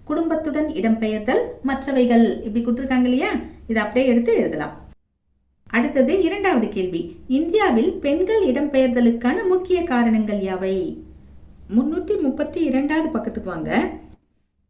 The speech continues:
மேல இருந்து பாருங்க, மூன்றாவது பத்திக்கு வரணும். அதாவது பெண்களில் அதிக அளவிலான இடம்பெயர்வு காணப்படுவது ஏன், இந்த மாதிரி ஒரு பத்தி ஆரம்பமாகுது இல்லையா,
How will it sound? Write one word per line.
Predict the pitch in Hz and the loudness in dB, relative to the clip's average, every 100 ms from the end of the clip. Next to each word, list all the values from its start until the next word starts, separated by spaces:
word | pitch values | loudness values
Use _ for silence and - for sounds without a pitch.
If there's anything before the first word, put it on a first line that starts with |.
| _ _ _ _ _ - | _ _ _ _ _ 0
மேல | 240 311 330 | 2 2 0
இருந்து | 311 359 254 | -2 -2 -2
பாருங்க, | 226 226 349 311 | 2 2 2 0
மூன்றாவது | 349 330 349 359 - | 0 0 0 0 -2
பத்திக்கு | 226 226 202 | -2 -4 -4
வரணும். | 175 170 - 185 | -6 -6 -8 -6
அதாவது | 202 214 208 - - - - | -4 -2 2 0 -2 -16 -4
பெண்களில் | 254 277 277 277 302 440 220 | 0 0 0 0 2 0 0
அதிக | 226 262 269 | 0 0 2
அளவிலான | 247 247 247 247 233 | 2 4 4 4 4
இடம்பெயர்வு | 233 233 233 233 233 233 | 4 2 4 2 2 2
காணப்படுவது | 226 233 226 220 214 208 220 220 | 2 2 2 0 -2 -2 0 2
ஏன், | 214 - 190 | 0 -4 -6
இந்த | 208 208 | -4 -2
மாதிரி | 220 240 240 | 0 2 2
ஒரு | 214 202 202 | 2 -2 -4
பத்தி | 208 - 214 | -6 -2 -2
ஆரம்பமாகுது | 202 214 202 185 185 185 | 0 0 0 -4 -4 -2
இல்லையா, | 208 349 | 0 0